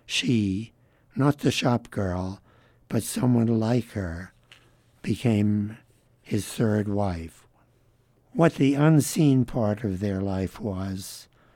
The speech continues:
who can say? Was she difficult? Or did she stand naked between his knees like the children of the patriarchs, her bare stomach,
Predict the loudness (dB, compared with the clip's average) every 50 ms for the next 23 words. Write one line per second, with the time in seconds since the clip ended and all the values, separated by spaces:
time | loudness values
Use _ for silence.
0 | _ _ -4 0 0 0 0 0 -2 0 0 0 -4 -6 -6 -4 -4 -4 -6 -8
1 | -10 -14 -18 -20 _ _ _ _ _ _ _ _ _ _ _ _ _ _ _ _
2 | _ -6 -2 -2 -2 0 0 0 -2 -2 0 0 0 0 0 -2 -8 -6 -6 -6
3 | -8 -8 -10 -16 _ _ _ _ _ _ _ _ _ _ _ _ _ _ _ _
4 | _ _ -4 -4 -2 0 0 -2 -2 -2 -4 -4 -4 -4 -2 0 2 2 4 4
5 | 4 4 4 2 2 0 0 -2 -2 -6 -8 -4 -2 0 2 2 4 2 2 0
6 | 0 0 2 4 4 4 4 2 0 -2 -4 -6 -10 -14 -16 -18 -20 -20 -20 -20
7 | -20 _ -6 -4 -4 -4 -4 -4 -6 -6 -4 -4 -2 -2 0 0 0 0 0 0
8 | 0 0 0 0 0 -2 -4 -2 -2 0 0 -2 -2 -4 -6 -4 -4 -2 -4 -4
9 | -4 -6 -8 -12 -14 -16 -16 -16 -16 _ _ -20 -20 -20 -20 _ _ _ -4 -2
10 | 0 2 4 4 4 4 2 0 -4 -8 -2 0 2 2 4 2 2 0 -4 _
11 | -20